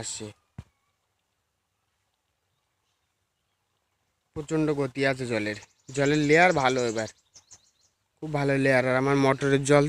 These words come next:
তো, আমার নিজের মোটরের জল এই পাইপে আসছে, আমার এই হ্যাচারির মোটর,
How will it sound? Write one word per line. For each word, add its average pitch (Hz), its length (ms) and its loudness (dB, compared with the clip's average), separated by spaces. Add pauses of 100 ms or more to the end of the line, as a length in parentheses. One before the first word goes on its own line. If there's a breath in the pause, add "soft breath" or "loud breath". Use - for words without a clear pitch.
তো, 208 80 6 (1160)
আমার 151 180 4 (120)
নিজের 151 340 4
মোটরের 151 440 2
জল 131 140 2 (600)
এই 135 160 -6
পাইপে 131 340 4
আসছে, 113 240 -6 (1080)
আমার 139 300 0
এই 143 140 6
হ্যাচারির 147 500 2
মোটর, 143 240 0